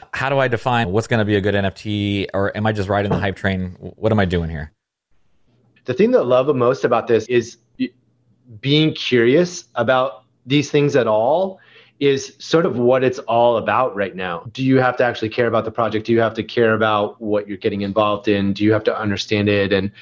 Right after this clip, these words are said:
Speaker 2: I think if you are curious, that's enough to get started, right? That curiosity, the ability to explore and sort of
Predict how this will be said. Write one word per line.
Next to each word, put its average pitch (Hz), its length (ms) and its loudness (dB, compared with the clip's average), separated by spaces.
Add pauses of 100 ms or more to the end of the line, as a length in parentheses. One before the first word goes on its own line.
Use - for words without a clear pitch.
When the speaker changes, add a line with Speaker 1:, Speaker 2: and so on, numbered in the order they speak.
(320)
Speaker 2:
I 123 100 2
think 170 440 -2 (600)
if 151 220 0
you 170 200 6
are 131 160 2
curious, 117 880 0 (240)
that's 131 200 0
enough 123 280 -2
to 113 100 -8
get 110 160 0
started, 92 500 -4 (220)
right? 113 320 -2 (160)
That 127 280 -2
curiosity, 135 880 2
the 113 120 2
ability 123 440 2
to 123 100 4
explore 117 720 2
and 110 260 -4
sort 117 220 0
of 107 180 -2